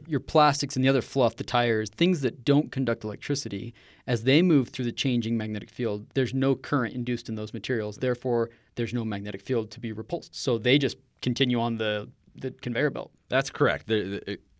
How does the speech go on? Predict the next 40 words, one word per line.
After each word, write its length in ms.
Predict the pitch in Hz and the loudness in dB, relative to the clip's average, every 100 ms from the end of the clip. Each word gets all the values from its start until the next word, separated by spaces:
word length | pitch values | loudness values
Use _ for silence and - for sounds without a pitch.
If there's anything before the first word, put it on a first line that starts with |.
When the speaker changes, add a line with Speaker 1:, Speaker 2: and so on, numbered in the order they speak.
| - | -8
Speaker 2:
they're 300 | 107 107 107 | -2 0 2
insulators, 640 | 156 151 151 120 95 104 123 | 2 2 0 -2 0 -2 -2
so 200 | 113 101 | -2 -2
no 200 | 113 120 | 2 2
electrical 380 | 113 - 104 95 | 2 -2 -6 -6
current 280 | 107 101 | -8 -10
can 100 | 92 90 | -12 -8
flow, 320 | 92 90 92 | -4 -2 -2
and 160 | 85 | -4
so 120 | 80 87 | -6 -4
there's 360 | 87 87 80 | -4 -4 -8
just 280 | - 87 - | -10 -10 -8
nothing 340 | 90 82 82 | -8 -8 -12
to 100 | - | -12
react 320 | 82 78 76 82 | -12 -10 -12 -14
with 80 | |
the 60 | 78 | -16
magnetic 340 | 76 76 76 | -14 -14 -16
field, 300 | - 85 82 | -10 -8 -8
and 80 | 78 | -6
they 80 | 85 | -6
just 240 | 82 - | -6 -10
drop 340 | - 92 87 - | -6 -4 -4 -4
down 260 | 87 85 | -8 -4
immediately. 560 | 87 90 80 - 73 78 - | -4 -4 -10 -12 -12 -14 -4
Speaker 1:
But 160 | 143 139 | -4 -2
the 80 | 117 | -2
metals, 580 | 120 196 147 107 113 117 | 2 2 2 0 -4 -2
these 240 | 147 165 | -2 -2
things, 520 | - 120 113 110 - - | 0 0 0 -4 -12 -10
they 160 | 139 143 | 2 2
interact 500 | 160 160 139 127 151 | 4 2 4 2 0
with 100 | 139 | -4
the 60 | 123 | -2
magnetic 320 | 120 113 92 | -2 -2 -4
field 280 | - 120 113 | -2 -2 -2
from 140 | 123 | -4
the 80 | 113 | -2
rotating 380 | 120 117 120 110 | -2 -2 -4 -4
thing, 320 | 123 110 113 | -6 -6 -8